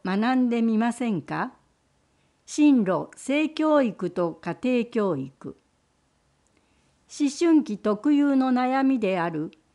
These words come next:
進路、性への関心について、保護者としての向き合い方や、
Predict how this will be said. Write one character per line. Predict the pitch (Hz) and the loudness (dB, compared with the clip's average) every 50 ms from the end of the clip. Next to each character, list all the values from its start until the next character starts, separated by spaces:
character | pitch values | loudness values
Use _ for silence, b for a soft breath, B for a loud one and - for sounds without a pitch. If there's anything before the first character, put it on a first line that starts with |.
| _ _ _ | _ _ _
進 | - - - 294 302 285 262 220 | -10 -2 2 4 6 6 6 6
路、 | 170 180 160 - - - _ _ _ _ _ - | 4 2 -2 -2 -6 -10 _ _ _ _ _ -20
性 | - - 330 330 320 311 294 247 | -10 -4 -2 0 0 2 2 2
へ | 220 202 | 2 2
の | 190 180 170 | 2 0 -2
関 | 143 - 202 196 202 226 240 | -2 -4 -2 -2 0 0 0
心 | 233 - - 220 214 208 196 - - _ - | -2 -4 -4 -4 -2 -2 -4 -6 -10 _ -4
に | 226 247 247 | -2 0 0
つ | 240 - 269 | -2 -4 -6
い | 269 226 190 | -4 -4 -6
て、 | - - 180 160 160 196 - _ _ _ _ _ _ _ _ _ | -6 -8 -8 -8 -8 -8 -12 _ _ _ _ _ _ _ _ _
保 | - 277 | -2 0
護 | 254 302 320 | 0 0 0
者 | 311 311 277 233 | 0 -2 -4 -4
と | - 214 202 | -2 -4 -6
し | 196 - | -6 -4
て | - 233 214 | -4 -2 -2
の | 196 190 185 | 0 0 0
向 | 190 190 185 | 0 -2 -2
き | 175 - 262 262 262 | -4 -2 -2 0 0
合 | 247 240 | 0 0
い | 233 226 | -2 -4
方 | - 214 208 208 208 190 | -4 -6 -6 -6 -6 -6
や、 | 185 185 175 175 175 | -6 -6 -6 -8 -10